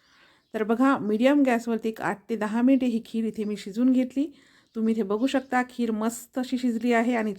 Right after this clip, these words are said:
छान घट्टसर अशी झालेली आहे. बघा, काजू आणि डिंकाच्या पेस्टमुळे खीर मस्त घट्टसर होते, शिवाय चवीलासुद्धा खूप भन्नाट लागते. आता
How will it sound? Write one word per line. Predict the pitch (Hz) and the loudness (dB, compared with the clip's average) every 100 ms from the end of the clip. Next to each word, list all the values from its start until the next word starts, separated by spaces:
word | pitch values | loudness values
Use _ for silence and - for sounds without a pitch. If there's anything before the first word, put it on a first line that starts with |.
| - | -4
छान | 226 247 | 0 0
घट्टसर | 214 185 - 233 233 277 | -2 -8 -8 -10 -2 -2
अशी | - 226 214 | -2 -6 -6
झालेली | 202 190 185 185 | -6 -4 -2 -2
आहे. | 175 | -2
बघा, | 180 190 214 269 - _ _ _ _ _ _ - | -4 -4 -2 -2 -4 _ _ _ _ _ _ -4
काजू | 214 226 226 302 | 0 0 2 0
आणि | 240 254 | 4 2
डिंकाच्या | 233 240 247 320 320 | 2 2 2 2 -2
पेस्टमुळे | 294 233 233 233 233 226 | -4 -4 -4 -4 -4 -4
खीर | - 226 - | -2 -4 -4
मस्त | 208 226 226 - 247 247 | -4 -4 -4 -6 -6 -4
घट्टसर | 190 - 240 269 | -10 -6 -2 0
होते, | 262 247 262 | 0 0 -2
शिवाय | 254 220 | 0 -2
चवीलासुद्धा | 220 208 208 226 - 262 262 | -2 -4 -2 -4 -6 -8 -6
खूप | 262 214 | -10 -8
भन्नाट | 214 190 180 180 | -6 -4 -6 -6
लागते. | 170 - - - _ _ _ _ _ | -12 -12 -18 -20 _ _ _ _ _
आता | 208 226 226 | -6 0 0